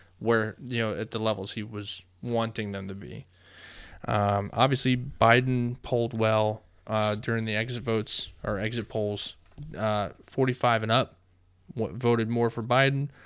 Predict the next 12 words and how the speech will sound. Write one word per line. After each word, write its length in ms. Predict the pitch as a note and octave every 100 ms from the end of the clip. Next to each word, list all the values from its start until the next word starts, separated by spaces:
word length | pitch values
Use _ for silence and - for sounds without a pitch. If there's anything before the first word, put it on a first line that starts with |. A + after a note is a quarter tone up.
| - - _
Um, 340 | - G#2 G2+ G#2
under 240 | G#2 B2
forty-five 640 | B2 B2 A#2 A2+ A#2+ A#2+ A2+
years 220 | A#2 A2+
old 260 | A2+ A2+ A#2 - - _ -
voted 320 | A2 G#2+ G#2
for 380 | - G#2 G#2 G#2
Bernie, 420 | C#3 B2 C3+ D3 - _ _ _ _
um, 400 | A2+ G#2+ G#2 G#2 G2+ _ _ _ _ _ -
which 260 | A2 G#2
is 460 | A2 G2+ G#2 - - _ _ _ - _ -
obviously 680 | A#2 B2+ A2+ B2 A#2 A2+